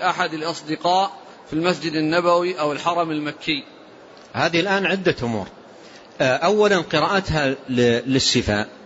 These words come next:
Speaker 2: النبي عليه الصلاة والسلام قال لأبي سعيد: "وما أدراك أنها رقية؟" وتسمى سورة الفاتحة الشافية، وهي من أعظم ما يقرأ للاستشفاء،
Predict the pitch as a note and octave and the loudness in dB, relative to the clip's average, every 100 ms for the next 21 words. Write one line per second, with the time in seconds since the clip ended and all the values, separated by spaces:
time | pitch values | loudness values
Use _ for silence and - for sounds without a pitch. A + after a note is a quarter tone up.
0 | - - - - - - - - - - | -20 -20 -20 -20 -20 -20 -20 -20 -6 0
1 | G3 F#3 D3+ F3 C#3+ A2+ C#3+ C#3 B2 - | 2 2 4 4 4 4 2 2 0 0
2 | C3+ D3 B2+ A#2 - B2+ C3 A2 D#3+ F3+ | 0 2 0 0 0 0 0 0 0 2
3 | C#3 D3+ C#3+ A#2+ - F#2+ F#2+ G2 - C#3+ | 2 2 2 2 0 0 0 -2 -4 0
4 | F#3 F3+ F3 - D#3 C3 D#3+ F3 F3 E3+ | 2 4 0 -2 -2 0 0 0 -2 -2
5 | F3+ E3+ F3+ G3 C#3+ F#2+ - - - - | -2 0 0 0 0 -2 -6 -20 -20 -20
6 | - - - - - A#2+ - - G3+ F3+ | -20 -20 -20 -10 -4 0 2 2 2 2
7 | C#3 A#2+ E3 F#3 D#3+ C#3 B2+ F3 F3+ E3+ | 2 2 2 2 2 0 0 0 0 -2
8 | C3+ C3 - - C#3+ - A2 G2+ - - | -4 -4 -2 2 2 0 -2 -4 -10 -20
9 | - - - - - - - - - - | -20 -20 -20 -20 -20 -20 -20 -20 -18 -2
10 | C3+ D3+ E3 G#3+ G#3 E3+ C#3+ C3 D3 F3+ | 0 2 0 2 2 2 0 0 0 0
11 | D#3 F3 G3+ D#3+ F3 F#3 D#3+ F3+ F#3 - | 2 2 2 0 2 2 0 2 0 0
12 | A3+ B2+ | 0 -2